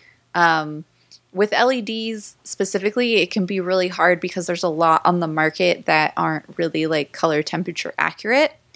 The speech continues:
And so, uh, you know, if you were on the level with a gaffer or a professional D P, they would probably have, like, a light meter,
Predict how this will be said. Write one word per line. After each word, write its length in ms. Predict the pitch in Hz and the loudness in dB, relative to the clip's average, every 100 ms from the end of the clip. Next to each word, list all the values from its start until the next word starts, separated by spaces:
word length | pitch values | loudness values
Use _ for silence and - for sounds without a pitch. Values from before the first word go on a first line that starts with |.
| - - _ _ | -20 -20 _ _
And 120 | 180 180 | -4 0
so, 600 | - 175 170 165 170 - | 4 6 6 2 0 0
uh, 360 | 165 156 151 165 - _ | 2 4 2 0 -10 _
you 140 | 165 165 | -8 -4
know, 100 | 156 | -4
if 160 | 165 | -2
you 120 | 202 | 2
were 100 | 214 | 4
on 300 | 196 185 190 | 4 4 4
the 80 | 190 | 2
level 580 | 165 170 175 185 170 170 | 2 2 4 2 0 -2
with 380 | 160 165 160 165 _ _ _ _ _ _ | -4 -2 -2 -4 _ _ _ _ _ _
a 100 | 180 | -4
gaffer 640 | 170 170 160 - 175 170 165 | -2 0 0 -2 -4 -2 -2
or 420 | 156 151 147 151 - | -2 -2 -2 -2 -2
a 100 | 160 | -4
professional 840 | - 170 165 165 - 165 156 151 | -4 -6 -2 -4 -4 -4 -4 -6
D 260 | 147 170 | -8 -8
P, 380 | 160 - 165 170 | -8 -8 -6 -4
they 180 | 165 160 | -2 0
would 160 | 156 151 | -2 0
probably 300 | 160 156 175 | 0 0 -4
have, 340 | 170 170 160 | -2 -2 0
like, 180 | 160 156 | -2 -2
a 40 | |
light 300 | 160 147 143 | -2 -2 -4
meter, 520 | 160 151 147 147 147 | -4 -2 0 0 0